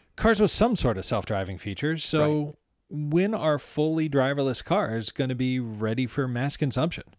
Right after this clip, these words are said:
Speaker 2: Oh, Google is saying that they'll have a fully autonomous vehicle ready by twenty twenty.
Speaker 1: Wow.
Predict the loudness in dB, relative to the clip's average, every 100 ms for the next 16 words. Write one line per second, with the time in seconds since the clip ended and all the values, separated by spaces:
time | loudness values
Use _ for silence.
0 | _ 4 4 6 4 4 2 2 2 2
1 | 0 4 4 4 0 0 -2 0 2 2
2 | 2 2 4 2 2 0 0 -2 2 2
3 | 2 -2 -4 -2 -2 0 -2 -2 -6 _
4 | -12 -8 -8 -10